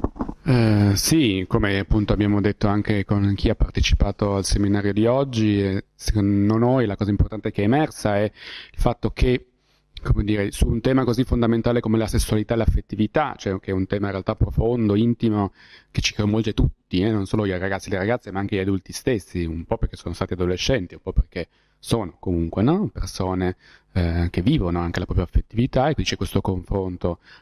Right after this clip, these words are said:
eh, tra adulti in generale e adolescenti, è importante provare quantomeno a iniziare a affrontarlo, a parlarne.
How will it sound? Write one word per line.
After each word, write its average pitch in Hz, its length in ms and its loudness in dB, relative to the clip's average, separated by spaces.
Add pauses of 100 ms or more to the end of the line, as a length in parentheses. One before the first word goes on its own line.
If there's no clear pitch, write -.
eh, - 80 -4
tra 87 400 -2
adulti 98 720 -2
in 98 60 -4
generale 90 580 -2
e 90 240 0
adolescenti, 120 720 0 (280)
è - 80 -2
importante 127 1120 2
provare 120 460 0
quantomeno 131 760 2
a 117 160 2
iniziare 113 340 0
a 110 60 -2
affrontarlo, 107 600 -2
a 85 40 -12
parlarne. 92 760 -2